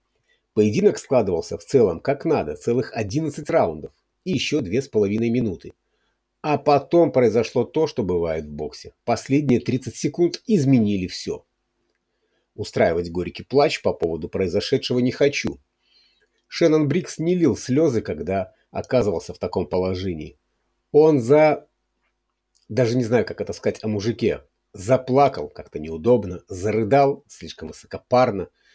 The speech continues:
Ну, в общем, пустил слезу только на пресс-конференции, где его чествовали как победителя.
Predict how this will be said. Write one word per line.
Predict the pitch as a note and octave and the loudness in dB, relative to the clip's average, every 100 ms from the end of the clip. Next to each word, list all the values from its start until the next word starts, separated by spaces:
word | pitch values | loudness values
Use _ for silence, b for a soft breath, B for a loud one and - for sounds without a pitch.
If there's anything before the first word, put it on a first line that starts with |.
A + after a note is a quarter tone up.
| b b | b b
Ну, | F#3+ | 2
в | C3 | 2
общем, | D#3+ - | -2 0
пустил | C#3 C#3+ C3+ - D3 | -4 -4 -6 -4 -4
слезу | - C3 A#2+ A#2 E2 - | 0 0 0 -2 -6 0
только | D3+ D#3+ | 0 2
на | C3 G#2+ | 0 0
пресс-конференции, | A#2 - A2+ - A2 F2 D2 D#2+ | -2 -4 -6 -2 -2 -2 -4 -14
где | D2+ G#2 | -6 -2
его | G#2+ F2 A2 | -2 0 -2
чествовали | - B2 - A2+ G#2 | -2 -4 -2 2 2
как | F#2+ G#2 - | 2 -4 -2
победителя. | G2 A2 G#2 - E2 - | -4 -4 -4 -8 -14 -14